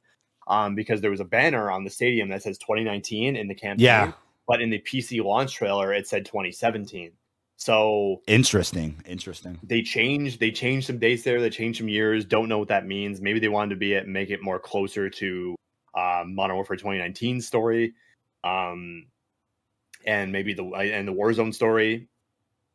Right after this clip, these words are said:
Speaker 1: whatever. But yeah, interesting, interesting, uh, detail I picked up on that a lot of people, uh, have missed.
Speaker 2: I think it also confirms Makarov was not the banker in Spec Ops from Modern Warfare nineteen either. I think we've,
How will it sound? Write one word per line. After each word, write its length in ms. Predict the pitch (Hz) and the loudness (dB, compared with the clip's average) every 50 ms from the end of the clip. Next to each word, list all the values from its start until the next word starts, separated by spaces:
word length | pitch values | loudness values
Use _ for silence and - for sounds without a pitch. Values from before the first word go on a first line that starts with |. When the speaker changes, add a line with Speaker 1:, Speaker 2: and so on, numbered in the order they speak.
| _ | _
Speaker 1:
whatever. 440 | - 107 110 95 87 87 90 - - _ _ _ _ _ _ _ _ | -2 0 0 0 0 -6 -12 -16 -18 _ _ _ _ _ _ _ _
But 360 | - - 104 98 95 92 - - _ _ _ _ _ _ _ _ _ _ _ _ _ _ _ - - - _ _ - | -4 0 0 0 0 0 -4 -8 _ _ _ _ _ _ _ _ _ _ _ _ _ _ _ -20 -20 -20 _ _ 4
yeah, 240 | 143 139 120 104 | 4 6 6 6
interesting, 500 | 107 123 135 135 156 139 156 147 131 123 | 4 2 2 0 0 2 2 2 2 2
interesting, 420 | - 131 127 135 139 139 147 135 131 | 0 -4 -4 -4 0 2 2 4 4
uh, 280 | 123 117 110 110 104 | 4 6 6 4 4
detail 320 | 95 101 113 113 117 113 95 | 2 0 -2 -2 0 -2 -2
I 60 | 92 | -2
picked 200 | - 104 92 - | -2 -4 -2 -2
up 140 | 95 90 104 | -2 -2 -2
on 160 | 92 92 92 | -4 -4 -4
that 180 | 92 90 92 92 | -6 -6 -4 -4
a 60 | 98 | -4
lot 100 | 95 95 | -4 -4
of 60 | 92 | -6
people, 340 | - 101 - 104 95 95 92 | -10 -6 -4 -4 -2 -2 0
uh, 260 | 90 87 87 87 90 | 0 0 0 -2 -4
have 160 | 87 113 101 92 | -6 -8 -8 -8
missed. 360 | 95 92 87 - - - - _ _ - | -8 -8 -10 -12 -16 -18 -20 _ _ 4
Speaker 2:
I 80 | 139 | 4
think 120 | 123 175 151 | 6 8 8
it 40 | |
also 200 | 143 135 135 - | 8 8 6 6
confirms 340 | - 127 - - 135 131 113 | 4 4 8 10 10 10 10
Makarov 340 | 98 117 117 117 - 127 120 | 8 8 6 8 8 8 8
was 100 | 113 107 | 8 8
not 140 | 117 107 - | 6 6 6
the 40 | 110 | 4
banker 360 | 95 98 95 95 90 101 98 | 4 6 4 4 4 2 0
in 80 | 90 | 0
Spec 240 | - - 90 87 - | 2 2 2 2 4
Ops 200 | 87 80 80 - | 2 0 0 0
from 60 | - | 0
Modern 140 | 101 87 87 | 0 2 2
Warfare 180 | 87 82 95 92 | 0 0 0 -2
nineteen 240 | 90 87 - 92 87 | -2 -2 -2 -2 -2
either. 240 | 85 85 85 82 | -2 -2 -2 -2
I 80 | 87 92 | -2 -2
think 220 | 87 - 104 87 | -2 -2 -2 -2
we've, 180 | 101 101 98 85 | -2 -2 -4 -4